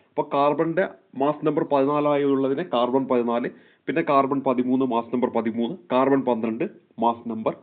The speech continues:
പന്ത്രണ്ടാണ് വരുന്നത്. അപ്പോൾ carbon-ന്റെ മൂന്ന് ഐസോടോപ്പുകളാണ് പരിചയപ്പെട്ട പ്രകൃതിദത്തമായിട്ടുള്ളത്. കാർബൺ പന്ത്രണ്ട്, കാർബൺ പതിമൂന്ന്, കാർബൺ പതിനാലാണെന്ന് കാര്യം ഓർക്കുക. ഇനി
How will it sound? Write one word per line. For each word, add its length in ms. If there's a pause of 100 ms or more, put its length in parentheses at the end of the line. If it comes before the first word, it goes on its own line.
(140)
പന്ത്രണ്ടാണ് 560 (140)
വരുന്നത്. 340 (320)
അപ്പോൾ 220
carbon-ന്റെ 460
മൂന്ന് 200
ഐസോടോപ്പുകളാണ് 720
പരിചയപ്പെട്ട 420 (120)
പ്രകൃതിദത്തമായിട്ടുള്ളത്. 1040 (380)
കാർബൺ 380
പന്ത്രണ്ട്, 340 (200)
കാർബൺ 360
പതിമൂന്ന്, 420 (260)
കാർബൺ 340 (260)
പതിനാലാണെന്ന് 680
കാര്യം 180
ഓർക്കുക. 280 (480)
ഇനി 100